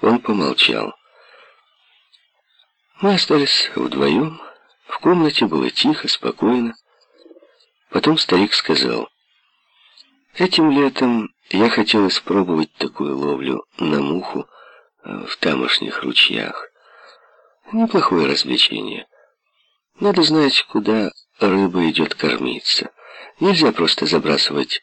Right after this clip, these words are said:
муху, как попало. Нужно вести её так же осторожно, как искусственную». «Да, стратегия», — сказал я, — «вот именно. В сущности, стратегия в том и состоит». Мы снова мирно помолчали.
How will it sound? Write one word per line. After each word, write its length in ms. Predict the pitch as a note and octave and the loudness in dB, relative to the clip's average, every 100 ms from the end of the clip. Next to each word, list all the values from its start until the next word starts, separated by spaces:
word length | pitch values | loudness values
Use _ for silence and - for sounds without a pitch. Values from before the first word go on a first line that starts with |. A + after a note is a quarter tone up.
| _ | _
муху, 480 | E2 D2 C#2 - G1+ | -4 -2 -2 -4 -10
как 300 | - C2+ - | -8 -10 -6
попало. 480 | - - A2+ G#2+ - _ - - - - | -6 -4 -6 -6 -12 _ -20 -18 -20 -4
Нужно 380 | C3+ F3+ E3+ D#3 | 2 2 4 4
вести 280 | D3+ - D#3+ | 4 2 2
её 120 | C#3+ | 2
так 220 | C3 A#2+ | 2 2
же 100 | A2+ | 2
осторожно, 500 | G#2 - G#2 B2+ G#2+ | 0 0 0 0 -2
как 240 | - F#2 | -4 -6
искусственную». 920 | D2+ - - - - - - - - - - - - - _ _ _ _ | -4 -4 -4 -4 -2 -4 -10 -12 -12 -14 -20 -20 -20 -20 _ _ _ _
«Да, 360 | - A#1 A1 A1 | -8 -8 -6 -4
стратегия», — 760 | - G1+ - B1 B1 B1 - | -2 -2 0 0 0 0 -2
сказал 380 | - - - G#2+ | -2 -2 -2 -2
я, — 140 | A2 - | -4 -4
«вот 180 | F#3 - | -4 -4
именно. 400 | - - - - - - - - - _ | -6 -10 -16 -18 -20 -18 -18 -20 -20 _
В 280 | - - D#3+ | -20 -16 -6
сущности, 600 | - E3+ D#3 D#3+ D3+ - | -2 2 2 2 0 2
стратегия 840 | D3 - C#3 A#2+ A#2+ A#2 A2 A2 G#2 | 0 2 0 2 4 4 4 2 2
в 60 | - | -2
том 240 | - G2 F#2 | 0 2 2
и 40 | |
состоит». 840 | - - - G#2 A#2+ - - - - - - - - - | 0 0 -2 -2 -2 -6 -8 -20 -18 -16 -12 -12 -14 -10
Мы 100 | - | -4
снова 280 | D2+ - C#3+ | -2 0 0
мирно 340 | E2+ C#2+ D2 C#2 | 0 -2 -4 -6
помолчали. 760 | B1+ C2 - - E2 A2+ A2+ | -4 -4 0 0 0 -4 -8